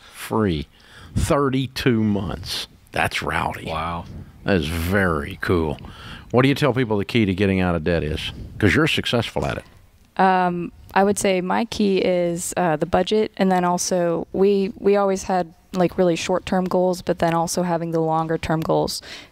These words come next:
Speaker 3: We were always having goals that we wanted to get done within, like, you know, a month or two, and then also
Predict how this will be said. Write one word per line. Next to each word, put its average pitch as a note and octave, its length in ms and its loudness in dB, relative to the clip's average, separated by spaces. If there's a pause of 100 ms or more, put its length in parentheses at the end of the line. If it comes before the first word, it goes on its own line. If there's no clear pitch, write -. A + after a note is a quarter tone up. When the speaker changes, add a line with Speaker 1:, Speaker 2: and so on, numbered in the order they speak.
Speaker 3:
We E3+ 140 4
were F3 120 4
always F3 240 0
having E3+ 200 -2
goals E3 320 0
that F3 120 0
we F3+ 80 2
wanted E3+ 240 0
to D#3+ 60 0
get E3+ 180 -2
done E3 240 2
within, E3 320 0
like, D#3 320 -2 (340)
you - 80 0
know, E3+ 120 4
a D#3 60 2
month F3 280 0
or G#3 60 0
two, G#3+ 440 0
and F3 160 -2
then E3+ 140 0
also E3 540 0